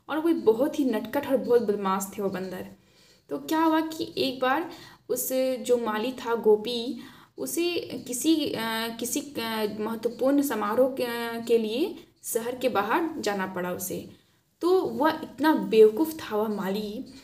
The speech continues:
कि वह अपने दोस्तों की सहायता ना लेकर के वह उन बंदरों में, में से एक जो था सरदार बंदर,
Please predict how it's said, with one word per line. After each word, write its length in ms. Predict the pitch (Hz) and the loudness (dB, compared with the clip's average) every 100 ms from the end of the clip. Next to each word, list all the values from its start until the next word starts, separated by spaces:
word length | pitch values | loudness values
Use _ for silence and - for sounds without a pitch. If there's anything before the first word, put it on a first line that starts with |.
| - _ - | -20 _ -6
कि 100 | 302 | -2
वह 160 | 320 - | -2 -4
अपने 200 | - 254 | -4 -2
दोस्तों 400 | 226 220 - 311 | 2 2 0 0
की 100 | 311 | 0
सहायता 400 | - 247 233 247 | 0 -2 -2 -2
ना 140 | 233 | 0
लेकर 240 | 220 220 | 2 2
के 320 | 214 269 339 - - _ _ | 0 -2 -4 -6 -16 _ _
वह 300 | 208 247 302 349 - - _ - | 2 2 2 -4 -10 -20 _ -4
उन 240 | 262 254 | -2 2
बंदरों 340 | 233 233 262 | 2 2 0
में, 220 | 302 269 262 | 0 -4 -4
में 180 | 247 254 | -2 0
से 140 | 254 | -2
एक 280 | - 277 233 | 0 -2 0
जो 280 | 262 277 269 | 2 4 4
था 300 | 269 254 262 | 0 0 0
सरदार 440 | 254 226 208 247 | 2 2 2 2
बंदर, 460 | 226 233 240 381 | 0 0 0 0